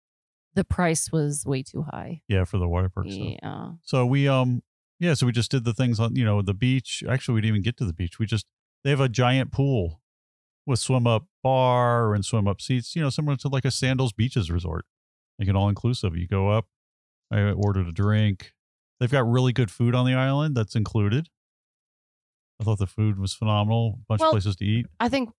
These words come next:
Speaker 1: part of the nice thing for me, um, was looking forward to the funnel cakes and the mozzarella sticks, which are complimentary.
Speaker 2: Yeah. So all the food you can eat, um, that's really well done.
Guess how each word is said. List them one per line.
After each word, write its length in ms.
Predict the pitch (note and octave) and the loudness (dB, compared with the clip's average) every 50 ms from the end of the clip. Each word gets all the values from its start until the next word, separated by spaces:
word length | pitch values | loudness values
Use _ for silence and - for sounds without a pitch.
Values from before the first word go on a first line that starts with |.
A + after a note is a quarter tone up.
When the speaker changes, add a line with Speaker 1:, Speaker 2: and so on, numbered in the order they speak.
| _ _ - | _ _ -4
Speaker 1:
part 160 | G3+ F#3 F3+ | -2 0 0
of 60 | F3+ | 0
the 60 | F#3+ F3+ | 0 0
nice 260 | E3+ E3 D#3+ E3+ - | -2 -2 -2 -4 -4
thing 320 | - A#3 A3+ A3 A#3 A#3+ A#3+ - _ | -4 -4 -4 -4 -6 -10 -12 -14 _
for 100 | - E3+ | -6 -4
me, 360 | E3 E3 E3 F3 G#3 A#3+ A#3 - _ _ _ _ _ _ - | -2 0 0 0 -2 -4 -6 -12 _ _ _ _ _ _ -6
um, 400 | F3 E3+ E3 E3 E3 D#3+ D#3 - - | -4 -2 0 0 0 -2 -2 -4 -4
was 200 | E3 E3+ E3 F3 | -4 -4 -2 -2
looking 280 | F3 F3 - F3 E3 | -4 -2 -2 -4 -4
forward 360 | - - E3+ E3 D#3+ D#3+ D#3 | -4 -2 -2 -2 -2 -2 -4
to 240 | - - - E3 E3 | -8 -10 -8 -8 -8
the 400 | D#3+ D#3 D#3+ D#3+ D#3 D3+ D3+ D3 - _ _ _ _ | -6 -6 -6 -4 -4 -4 -6 -8 -10 _ _ _ _
funnel 220 | F#3+ G3 G#3+ A#3+ | -4 -4 -4 -4
cakes 380 | - - C4+ B3+ - - - - - | -2 -2 -2 -4 -4 -6 -10 -10 -6
and 260 | - F3+ F#3 F3+ F3 | -4 -4 -4 -4 -2
the 120 | F3 F3 F3+ | -2 -2 -2
mozzarella 460 | F3 E3+ E3+ - - E3+ E3+ E3 D#3+ | -2 -4 -4 -4 -4 -2 -2 -2 -2
sticks, 360 | - - - C3+ - - - - | -4 -6 -6 -8 -8 -10 -10 -10
which 160 | - D3+ - | -10 -6 -6
are 80 | D3 - | -8 -8
complimentary. 720 | - - D3+ D3 - D3 D3 D#3 - - - - - F#3+ - - | -6 -6 -8 -6 -4 -4 -4 -4 -6 -8 -8 -6 -6 -6 -2 0
Speaker 2:
Yeah. 220 | C#3 C#3 A#2 F2+ D#2+ - _ _ _ _ _ _ _ _ _ _ _ _ _ _ _ | 0 2 2 2 0 -4 _ _ _ _ _ _ _ _ _ _ _ _ _ _ _
So 200 | _ - B2+ A#2 | _ -4 0 2
all 160 | A2 G#2+ A2 A2 | 2 4 2 2
the 80 | A2 | 0
food 340 | - - - A2+ A2+ A2 G2+ | -2 -2 0 0 0 0 0
you 80 | G#2+ G2+ | -2 -2
can 140 | - A2 | 0 0
eat, 260 | G#2 G#2+ G#2+ G#2+ G#2 - _ _ _ _ - | 2 2 2 2 0 -2 _ _ _ _ -6
um, 320 | G#2+ G2+ G2+ G2 G2 F2+ - _ _ _ _ _ _ _ _ _ - | -2 0 0 0 0 -2 -4 _ _ _ _ _ _ _ _ _ -4
that's 260 | G#2+ G2+ F#2 - - | -4 -4 -2 -2 -2
really 180 | G#2+ G#2 G#2 | 0 2 2
well 220 | G#2 G2+ G2 G2 F#2+ | 2 2 2 0 0
done. 480 | F2+ G2+ G2 G2 G2+ G2 G2 F#2+ F2 | 0 0 0 2 0 0 0 -2 -4